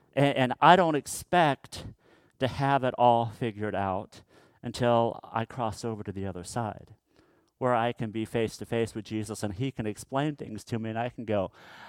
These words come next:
"Oh, that's what you meant by that." But see, I think what God really honors in, in, in situations like that is, is our desire to become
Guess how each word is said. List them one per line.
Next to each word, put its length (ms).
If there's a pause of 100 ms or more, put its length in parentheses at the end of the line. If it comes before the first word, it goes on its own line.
(640)
"Oh, 1200
that's 360
what 260
you 140
meant 300
by 240
that." 480 (880)
But 100
see, 140
I 80
think 160
what 160
God 460
really 420
honors 640
in, 120
in, 140
in 120
situations 720
like 280
that 240
is, 160
is 220
our 360
desire 800
to 120
become 640